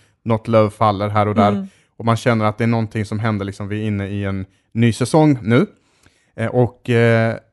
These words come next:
Speaker 1: i en sån säsong så kan det vara väldigt lätt att man har haft sommaren på sig och så kommer man in i den nya säsongen. Och för vissa så kan den nya säsongen vara yes, nya tag,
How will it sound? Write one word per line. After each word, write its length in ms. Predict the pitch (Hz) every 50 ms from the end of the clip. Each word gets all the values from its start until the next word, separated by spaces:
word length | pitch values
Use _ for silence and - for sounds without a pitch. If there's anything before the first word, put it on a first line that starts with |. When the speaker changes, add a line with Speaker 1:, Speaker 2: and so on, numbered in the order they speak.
| _
Speaker 1:
i 260 | - 139 131 131 131
en 160 | 113 127 127 120
sån 300 | - - 156 147 139 127
säsong 500 | - 139 135 - - 170 147 143 156 143
så 220 | - - - 131 104
kan 340 | - - - 123 120 120 117
det 100 | 117 113
vara 240 | 117 117 113 113
väldigt 320 | 113 120 120 117 113 - -
lätt 280 | 123 117 107 - _ - _
att 400 | - 110 104 101 - _ _ - _ _ _ _ _ _ _ _ _
man 160 | - 120 127
har 80 | 131 139
haft 180 | 143 135 -
sommaren 360 | - - 135 131 123 120 120
på 180 | 113 - 131 120
sig 220 | - - 113 117
och 120 | - - -
så 80 | -
kommer 200 | 110 - 120 113
man 160 | 110 113 120 123
in 180 | 123 120 120 113
i 100 | 107 110
den 160 | 113 113 113
nya 220 | 117 120 110 98
säsongen. 400 | - - 113 - 117 113 104 101
Och 80 | 107 -
för 80 | -
vissa 300 | 123 147 151 147 - 170
så 100 | 160 -
kan 160 | 143 - 127 120
den 120 | 113 113
nya 180 | 113 110 104 104
säsongen 420 | - 117 - - 117 107 101 101
vara 360 | 98 104 101 101 101 98 95 - _ _ _ _ _ _
yes, 500 | 110 104 107 123 113 - - - - -
nya 300 | - 117 127 131 131 123
tag, 420 | 120 - - 127 120 120 120 117